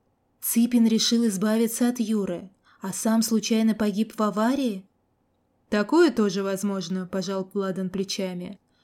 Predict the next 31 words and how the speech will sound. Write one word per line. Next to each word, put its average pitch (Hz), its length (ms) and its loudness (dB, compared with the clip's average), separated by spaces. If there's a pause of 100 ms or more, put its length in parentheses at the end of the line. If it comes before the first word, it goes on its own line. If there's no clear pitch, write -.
(280)
"Вопрос, 233 380 2
кому 262 280 2
Цыпин 254 520 0
мог 202 180 -4
поручить 220 460 0
убийство? 226 720 -2 (580)
Исполнителя 220 720 2
по 240 140 4
интернету 247 500 2
нашёл? 190 580 -2 (400)
Довольно 214 440 4
неосмотрительно, 233 920 2
учитывая, 202 480 0
что 214 200 0
уже 202 200 0
погорел 214 520 0
на 190 240 -4
этом, 190 320 -8 (400)
и 240 80 4
одного 240 400 6
референта 262 560 4
может 214 340 2
сменить 202 420 0
другой. 185 580 -2 (560)
Связи 226 500 2
среди 220 280 0
всякого 226 460 2
сброда 220 400 4
были 220 240 4
у 220 100 4
Юры, 214 560 2